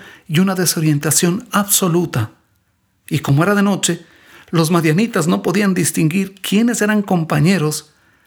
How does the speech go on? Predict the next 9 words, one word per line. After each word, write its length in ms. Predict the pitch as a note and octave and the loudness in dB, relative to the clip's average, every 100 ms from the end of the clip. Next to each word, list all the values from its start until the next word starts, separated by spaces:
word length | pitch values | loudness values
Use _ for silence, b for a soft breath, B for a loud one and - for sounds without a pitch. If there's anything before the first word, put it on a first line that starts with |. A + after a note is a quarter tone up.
| b b | b b
y 180 | E3 | -6
quiénes 500 | D3 - F#3+ F3+ C3+ | -2 2 2 2 0
eran 200 | C3 C3+ | 0 0
enemigos. 540 | C3 B2 D3 C#3+ C3+ - B B | 2 2 0 0 -4 -8 B B
Y 120 | B F3 | B 0
en 120 | D#3 | 2
medio 280 | B3 C4+ B3 | 0 0 0
del 120 | A3 | 0
espanto, 640 | E3+ - G#3 D#3+ D3 C#3 | -2 0 0 2 -2 -4